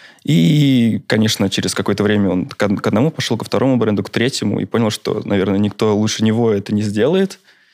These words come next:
И вот, э, с девяносто девятого по две тысячи первый год,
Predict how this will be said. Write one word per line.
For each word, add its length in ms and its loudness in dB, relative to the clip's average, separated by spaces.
И 440 2
вот, 320 -2
э, 380 2
с 60 -10
девяносто 300 -2
девятого 320 0
по 200 -2
две 100 0
тысячи 360 -6
первый 280 0
год, 320 -4